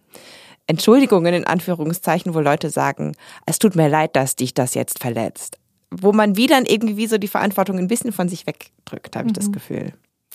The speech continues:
Speaker 2: Ich glaube, eine gute Entschuldigung, ich weiß gar nicht mehr, wer das gesagt hat, aber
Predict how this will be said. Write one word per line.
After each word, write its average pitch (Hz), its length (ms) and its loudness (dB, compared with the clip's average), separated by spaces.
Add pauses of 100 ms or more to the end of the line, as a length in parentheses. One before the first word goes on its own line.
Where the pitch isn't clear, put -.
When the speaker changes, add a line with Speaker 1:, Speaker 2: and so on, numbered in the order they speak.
(300)
Speaker 2:
Ich - 100 -20
glaube, 208 180 -2
eine 196 100 2
gute 233 280 -2
Entschuldigung, 254 840 -2 (560)
ich - 100 -12
weiß 233 160 -4
gar 214 120 0
nicht 202 120 -4
mehr, 202 120 -2
wer 190 100 -2
das 190 160 -4
gesagt 180 480 -8
hat, 214 220 -6 (600)
aber 202 340 -2